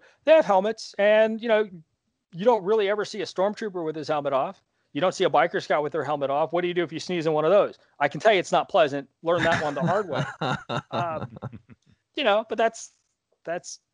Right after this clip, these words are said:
Speaker 1: there are a lot of questions in
Speaker 2: There
Speaker 1: all of
Speaker 2: is.
Speaker 1: that.
Speaker 2: I didn't actually never think about the stormtroopers. You know, well, I mean, Finn did take his helmet off and he got yelled at for it in,
Speaker 1: Right.
Speaker 2: what was it, episode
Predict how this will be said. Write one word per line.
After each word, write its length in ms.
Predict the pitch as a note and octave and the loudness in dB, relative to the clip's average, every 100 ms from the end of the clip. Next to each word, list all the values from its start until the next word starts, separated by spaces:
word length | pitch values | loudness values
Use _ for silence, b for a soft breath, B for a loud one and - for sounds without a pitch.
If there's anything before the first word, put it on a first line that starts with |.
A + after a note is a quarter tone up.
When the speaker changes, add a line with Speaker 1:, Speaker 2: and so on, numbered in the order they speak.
| _ | _
Speaker 1:
there 120 | F3+ C4 | 2 4
are 40 | |
a 40 | |
lot 180 | C#4 D#4 | 4 2
of 100 | C4+ | 0
questions 760 | - A3+ F3+ - C#3+ - - _ | -2 -4 -4 -8 -18 -18 -20 _
in 60 | C#3 | -2
Speaker 2:
There 420 | E3+ A#3 C4 C#4 | 2 4 4 2
Speaker 1:
all 220 | - - | 0 0
of 60 | F#4+ | -2
Speaker 2:
is. 40 | |
Speaker 1:
that. 180 | C#3 - | -2 0
Speaker 2:
I 120 | D#3+ | 0
didn't 260 | E3 F3+ F#3 | 2 0 2
actually 540 | E3 D#3+ - D#3 D#3+ | 0 -2 -6 -8 -6
never 200 | E3 D3+ | -4 -4
think 280 | C#3+ D3+ D#3 | -2 -2 -2
about 300 | A#2+ G#2 G2 | -2 -2 -4
the 60 | G2 | -10
stormtroopers. 1120 | - A#2 A2 G#2+ G#2 F#2+ G#2 G2 F#2+ F2+ G#2 | -6 -4 -4 -6 -6 -6 -4 -2 -4 -6 -8
You 140 | A2+ | -6
know, 80 | G2+ | -4
well, 240 | C#3 E3+ | 0 2
I 120 | E3+ E3 | 2 2
mean, 320 | D3 C3 B2+ | 2 0 -6
Finn 380 | - E3 E3+ C#3+ | -2 2 4 6
did 280 | C3+ B2 | 4 4
take 200 | C3+ A#2 | 0 -2
his 220 | - C3 A2+ | 2 0 2
helmet 240 | A2 G#2 | -2 2
off 180 | G2+ G2 | 2 0
and 60 | |
he 80 | A2 | -2
got 160 | G#2 E2+ | -2 -4
yelled 360 | G2 G#2+ A#2+ | -2 0 0
at 200 | F#2+ E2+ | 0 -4
for 300 | - F#2+ F#2 | -8 -4 -4
it 120 | F2 - | -4 -6
in, 240 | G2 F#2 | -6 -4
Speaker 1:
Right. 160 | F#2 - | -6 -6
Speaker 2:
what 180 | F#2+ E2 | -8 -8
was 160 | E2+ | -8
it, 80 | E2+ - | -10 -12
episode 560 | F#2 - G#2 F#2 F2 | -14 -6 -4 -2 -4